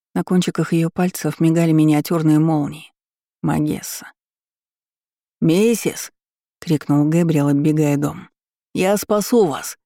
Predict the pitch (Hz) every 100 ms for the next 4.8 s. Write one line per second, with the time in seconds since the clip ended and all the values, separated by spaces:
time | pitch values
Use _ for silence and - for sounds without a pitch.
0 | _ _ _ _ _ _ _ _ - -
1 | 226 262 240 214 202 202 214 190 185 185
2 | 220 214 147 131 - - - 143 156 151
3 | 156 143 147 151 175 165 147 139 139 143
4 | 139 147 147 147 143 147 156 -